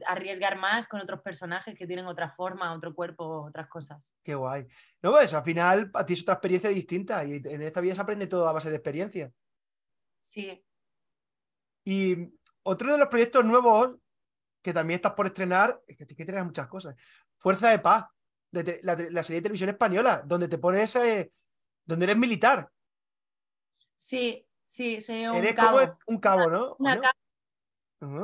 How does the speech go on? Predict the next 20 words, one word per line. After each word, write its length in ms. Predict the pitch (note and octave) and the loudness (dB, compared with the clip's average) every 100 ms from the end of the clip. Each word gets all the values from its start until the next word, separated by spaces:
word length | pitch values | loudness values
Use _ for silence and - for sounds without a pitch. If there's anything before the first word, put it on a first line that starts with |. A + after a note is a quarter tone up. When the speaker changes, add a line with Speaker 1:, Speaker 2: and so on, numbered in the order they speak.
| A#3 | -10
Speaker 2:
Ah. 160 | - _ - _ _ | -14 _ -20 _ _
Bueno, 160 | C#3 F3 | -2 2
háblame 200 | A3 A3 | 4 4
un 60 | |
poquito 300 | G#3+ G#3 A3+ | 2 2 2
cómo 260 | G3+ G3+ G#3+ | 2 2 2
es 60 | G3+ | 0
meterte 560 | G3+ G3+ F#3+ G#3 G3 | -2 -4 -2 -2 0
en 60 | G3 | 0
el 80 | F#3+ | 0
cuerpo 260 | G3+ G3 | 0 2
militar, 420 | F#3+ F3+ F#3 G#3 | 0 0 2 2
cómo 400 | B3 G#3+ G3 F#3+ | 4 2 4 4
te 80 | F#3+ | 4
has 60 | F#3 | -2
preparado 260 | F#3+ F#3 | 0 0
el 40 | F3+ | 0
papel 260 | E3+ F#3 A#3+ | 0 2 2
o 80 | |
cómo, 360 | A#3 G3 G3 F3+ | 2 0 0 -2